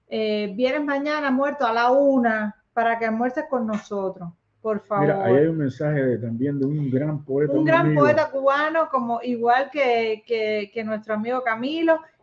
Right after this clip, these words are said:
Speaker 1: Israel Domínguez, que dice, "Y el dolor será el mismo, fuerte como esas puertas de los grandes hoteles que no se cierran nunca".
Speaker 2: Eso es de Emilio García
Speaker 1: Emilio
Speaker 2: Montiel.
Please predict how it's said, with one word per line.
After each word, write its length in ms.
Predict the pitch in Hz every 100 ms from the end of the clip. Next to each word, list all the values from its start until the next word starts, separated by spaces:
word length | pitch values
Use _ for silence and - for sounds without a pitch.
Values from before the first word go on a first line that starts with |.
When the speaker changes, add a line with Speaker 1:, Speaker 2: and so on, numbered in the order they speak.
| _ -
Speaker 1:
Israel 540 | 254 220 233 240 277
Domínguez, 880 | 262 240 262 302 302 285 294 640 - _ _ _ _ _
que 160 | 254 240
dice, 400 | 262 254 262 -
"Y 200 | 254 254
el 140 | 247
dolor 340 | 240 247 302 311
será 320 | 294 254 262
el 140 | 269
mismo, 640 | 254 262 254 220 190 190 -
fuerte 500 | 277 302 294 277 254
como 220 | 240 226 262
esas 240 | 285 269 -
puertas 480 | 277 277 277 247 240
de 80 | 240
los 160 | 226
grandes 420 | 233 254 269 254
hoteles 580 | 233 214 262 247 220 214 _ _ _ _ -
que 120 | 226
no 120 | 254
se 180 | 285 277
cierran 540 | 269 240 240 233 208
nunca". 400 | 202 196 185 190
Speaker 2:
Eso 160 | - 160
es 60 |
de 80 | 151
Emilio 260 | 143 151 143
García 180 | 113 -
Speaker 1:
Emilio 300 | 226 254
Speaker 2:
Montiel. 60 | 277